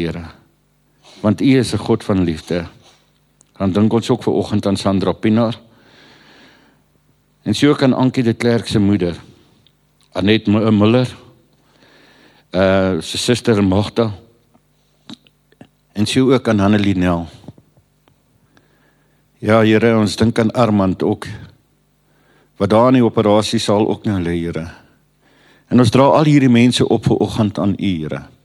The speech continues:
Ja, Here, U is, U, U is 'n God van genesing. En ons weet nie wanneer U genees nie, Here. Maar ons weet waar U hand raak, is daar altyd genesing.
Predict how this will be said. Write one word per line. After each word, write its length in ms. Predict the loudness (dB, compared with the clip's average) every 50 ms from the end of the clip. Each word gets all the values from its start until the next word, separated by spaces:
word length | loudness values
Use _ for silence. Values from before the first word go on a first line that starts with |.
| _ _ _ _ _ _ _ _ _ _ _ _ _ _ _ _ _ _ _ _ -14 -6 -2
Ja, 80 | 0 2
Here, 240 | 4 4 4 2
U 240 | 2 2 2 4 4
is, 140 | 2 2 0
U, 100 | -2 -2
U 420 | -2 -4 -6 -6 -4 -2 0 0
is 140 | 0 0 -2
'n 40 | -2
God 260 | -2 -2 -2 -2 -2
van 180 | -2 -4 -4 -4
genesing. 600 | -4 -6 -6 -4 -2 -2 -2 -4 -6 -10 -14 -16 -16 _ _ _ _ _ _ _ _ _ _ _ _ _ _ _ _ _ _ _ _ _ _ _ _ _ _ _ _ _ _ _ _
En 120 | 0 2 2
ons 140 | 2 4 2
weet 180 | 2 2 2
nie 80 | 2 2
wanneer 240 | 2 2 2 2 2
U 160 | 0 -2 -4
genees 540 | -4 -4 -2 -2 0 0 0 -2 -2 -6 -8
nie, 180 | -6 -6 -4
Here. 240 | -6 -6 -8 -10 -14 -18 -20 _ _ _ _ _ _ _ _ _ _ _ _ _ _ _
Maar 140 | 0 2 2
ons 160 | 2 2 2
weet 200 | 2 2 2 2
waar 240 | 2 0 0 2 2
U 180 | 0 2 2 2
hand 300 | 2 2 2 0 0 -2
raak, 380 | -4 -4 -4 -4 -4 -8 -8 -6
is 220 | -4 -4 -4 -2
daar 160 | -4 -4 -4
altyd 380 | -2 -4 -4 -4 -4 -6 -6 -6
genesing. 640 | -6 -8 -6 -6 -6 -8 -8 -10 -12 -12 -14 -14